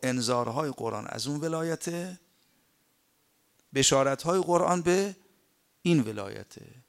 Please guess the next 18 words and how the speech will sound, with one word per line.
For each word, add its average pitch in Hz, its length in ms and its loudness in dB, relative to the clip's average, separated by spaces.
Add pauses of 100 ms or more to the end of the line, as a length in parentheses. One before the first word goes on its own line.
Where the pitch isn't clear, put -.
(340)
انذارهای 139 640 4
قرآن 127 400 -4
از - 180 -6
شرک، 175 400 0
بشارتهای 120 840 -4
قرآن 120 320 -6
به 110 80 -6
توحیده. 104 440 -12 (360)
لذا 156 260 2
همه 175 480 2
قرآن 120 420 0
ب-، 147 260 2
به 147 80 0
یک 151 260 -2
معنا 107 240 -4
بحث 139 340 0
توحید 147 540 2
است 185 460 4